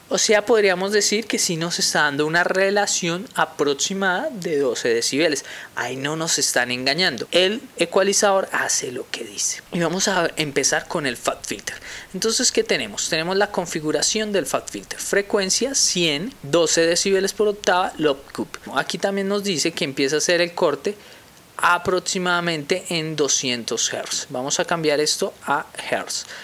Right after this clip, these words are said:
Entonces efectivamente estas rayas son doscientos hertz. En doscientos hertz empieza a caer. Vamos a ver si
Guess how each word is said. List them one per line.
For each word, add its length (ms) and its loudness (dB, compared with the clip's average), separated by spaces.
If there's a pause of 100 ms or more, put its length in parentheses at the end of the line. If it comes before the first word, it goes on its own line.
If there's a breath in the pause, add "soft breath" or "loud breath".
(120)
Entonces 380 -2
efectivamente 720 0
estas 240 2
rayas 280 0
son 320 0
doscientos 600 -2
hertz. 220 0 (320 loud breath)
En 120 -4
doscientos 560 2
hertz 200 0
empieza 380 0
a 20 -4
caer. 280 2
Vamos 220 0
a 60 4
ver 120 2
si 280 0